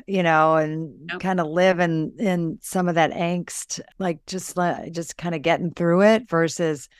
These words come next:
Speaker 1: whoa, all of this hard work and breaking some of these patterns. And,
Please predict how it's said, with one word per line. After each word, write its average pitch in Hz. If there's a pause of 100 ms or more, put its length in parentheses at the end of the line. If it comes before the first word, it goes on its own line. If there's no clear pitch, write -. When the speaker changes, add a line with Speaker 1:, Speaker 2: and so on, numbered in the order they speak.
(400)
Speaker 1:
whoa, 220
all 180
of 208
this 196
hard 190
work 196
and 139 (380)
breaking 196
some 196
of 196
these 190
patterns. 165
And, 151